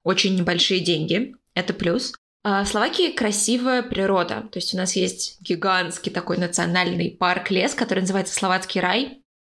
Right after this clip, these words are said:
Там горы, озёра, реки, леса. Очень красиво. У нас очень много разных пещер, ледяных в том числе, куда можно съездить. И вообще в Словакии много маленьких городочков, куда можно поехать,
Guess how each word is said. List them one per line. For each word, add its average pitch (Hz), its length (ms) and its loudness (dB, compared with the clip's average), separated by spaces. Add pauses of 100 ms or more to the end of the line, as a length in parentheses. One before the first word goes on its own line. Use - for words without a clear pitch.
(180)
Там 170 220 0
горы, 254 680 0 (340)
озёра, 220 640 2
реки, 208 720 0 (240)
леса. 180 500 2
Очень - 220 0
красиво. 185 560 -6
У 190 40 -4
нас 214 200 0
очень 220 200 2
много 202 220 2
разных 190 560 0 (240)
пещер, 190 640 0 (460)
ледяных 175 420 2
в - 60 -10
том 185 160 0
числе, 226 480 -2 (200)
куда - 200 -8
можно 185 180 -2
съездить. 175 520 -2 (600)
И - 60 -2
вообще 202 220 0
в - 20 -2
Словакии 262 300 0
много 214 520 0 (100)
маленьких 202 380 2
городочков, 196 480 0
куда - 200 -2
можно 180 220 0
поехать, - 580 -2